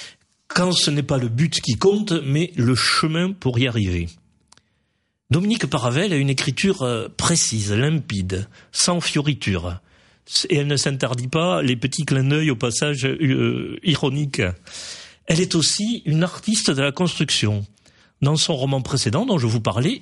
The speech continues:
Unique, elle jouait de la polyphonie des voix de ses personnages. Ici, ce serait plutôt chant contre chant. Quelques épisodes sont repris, une fois avec ses yeux à elle, Vivienne, une fois avec ses yeux à lui,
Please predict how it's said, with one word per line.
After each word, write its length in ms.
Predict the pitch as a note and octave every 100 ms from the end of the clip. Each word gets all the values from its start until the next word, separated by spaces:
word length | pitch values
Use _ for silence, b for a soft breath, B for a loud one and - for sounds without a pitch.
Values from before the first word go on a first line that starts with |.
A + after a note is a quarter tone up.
| -
Unique, 460 | C3+ D#3+ A#3 - G#3 - B B B -
elle 140 | C#3
jouait 260 | C3+ D#3 G3+
de 100 | D3
la 100 | B2+
polyphonie 760 | - G3+ A3 - C#3 C#3+ G#3+
des 120 | D3
voix 240 | C3 D#3+ F3+
de 80 |
ses 160 | D3 -
personnages. 640 | - D3 - C3 F#2+ F2+ F2+ E2+ B B B B B -
Ici, 320 | B2+ - G#3+
ce 120 | E3
serait 280 | - C3+ C3
plutôt 580 | B2 A2+ F3 G#3+ G#3+ -
chant 480 | - - F3 G3+ G#3+ - _ _ _ -
contre 300 | F#3 F3 C#3+
chant. 320 | - G2 G2 - B B B B B
Quelques 360 | - C3 B2+ A2
épisodes 520 | A2+ A2 A#2+ G3 G3
sont 280 | G3 - A#2
repris, 540 | B2 A#2+ - D#3 A3+ B B B
une 160 | E3+ G3+
fois 360 | - F#3 D3
avec 200 | A#2 B2+
ses 140 | - D3
yeux 540 | A#2+ A2+ A#2+ G#2+ - -
à 140 | G2+
elle, 200 | A#2+ A3
Vivienne, 560 | E3+ A#2 A2+ F3 G3+ G#3 B B -
une 160 | A2 G#2+
fois 180 | -
avec 180 | F3+ B2
ses 140 | - G#2
yeux 300 | A2 E3+ -
à 80 | C#3+
lui, 320 | A2+ G2+